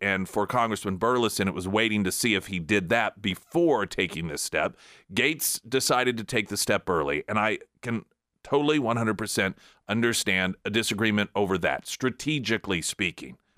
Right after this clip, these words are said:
But if this, if the strategic approach that establishment or that critics have put forth should have simply been, well, he should have had a, a plan in place that would have just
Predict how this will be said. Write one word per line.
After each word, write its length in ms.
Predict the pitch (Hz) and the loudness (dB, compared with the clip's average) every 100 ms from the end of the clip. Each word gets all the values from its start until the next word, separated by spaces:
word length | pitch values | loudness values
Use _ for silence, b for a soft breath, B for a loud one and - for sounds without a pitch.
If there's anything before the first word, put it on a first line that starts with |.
| b b b b b b | b b b b b b
But 120 | 139 | 2
if 140 | 151 131 | 2 2
this, 300 | 135 - - - | 0 2 -2 -2
if 220 | 131 113 | 0 0
the 140 | 127 113 | 0 0
strategic 1200 | - - - 117 - - 147 185 202 127 98 95 | 0 0 0 -2 -2 -2 0 0 0 2 2 0
approach 920 | 87 - 127 151 80 73 104 - - _ b b b | -4 -2 2 2 2 -2 -4 -6 -8 _ b b b
that 220 | 107 113 - | 0 2 2
establishment 920 | 104 - 107 113 127 117 110 107 104 | -2 0 2 2 2 2 2 0 2
or 180 | 110 107 | 2 4
that 180 | 107 - | 2 0
critics 760 | - 101 87 67 - - - - _ _ _ _ _ _ _ _ - B B B | -2 2 2 2 -2 -6 -6 -8 _ _ _ _ _ _ _ _ -20 B B B
have 120 | 117 110 | -4 0
put 220 | 139 117 | 2 0
forth 360 | - 117 123 - | 0 2 2 2
should 200 | - 123 | 2 2
have 120 | 98 | 2
simply 360 | 139 123 117 | 2 2 2
been, 380 | 110 110 110 107 - B B | 4 4 4 2 -2 B B
well, 160 | 127 | 2
he 160 | 120 156 | 2 2
should 240 | 139 160 | 4 4
have 120 | 131 98 | 2 2
had 300 | 127 110 107 | 2 4 2
a, 120 | 107 98 78 | 2 0 -2
a 80 | 101 | -4
plan 380 | - 131 127 113 | -4 0 2 2
in 120 | 98 | 0
place 440 | - 120 98 87 | 0 2 2 2
that 180 | 104 98 | 0 2
would 180 | 110 107 | 2 2
have 400 | 104 104 95 90 B B B | 2 2 2 -2 B B B
just 260 | 123 110 | 0 0